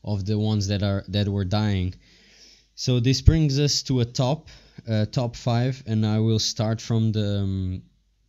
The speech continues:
the fifth. So it just keeps interesting and keep you into this until the last minute.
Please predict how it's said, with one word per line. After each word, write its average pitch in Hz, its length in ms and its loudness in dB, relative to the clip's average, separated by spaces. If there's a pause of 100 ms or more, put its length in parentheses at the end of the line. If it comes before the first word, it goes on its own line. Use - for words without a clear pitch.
(360)
the 101 460 0
fifth. - 520 -4 (440)
So 107 320 -4
it 87 140 -8
just 101 240 -6 (240)
keeps 113 280 0
interesting 117 680 2
and 101 180 0
keep 110 240 -2
you 110 300 0 (560)
into 120 320 2
this 120 260 0
until 113 220 0
the 110 100 -4
last 113 320 -4
minute. 131 480 -2